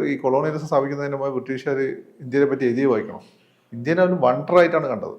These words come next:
പിന്നെ കൊളോണിയലിസം തുടങ്ങിയ സമയത്ത് നമ്മളെ മോശമായി ചിത്രീകരിക്കുക എന്നുള്ള അവരുടെ ആവശ്യമായിരുന്നു.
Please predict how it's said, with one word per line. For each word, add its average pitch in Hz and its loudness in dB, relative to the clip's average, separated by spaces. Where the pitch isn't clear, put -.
പിന്നെ 110 -8
കൊളോണിയലിസം 185 4
തുടങ്ങിയ 208 4
സമയത്ത് 190 2
നമ്മളെ 175 4
മോശമായി 151 2
ചിത്രീകരിക്കുക 151 -2
എന്നുള്ള 143 0
അവരുടെ 131 2
ആവശ്യമായിരുന്നു. 107 -2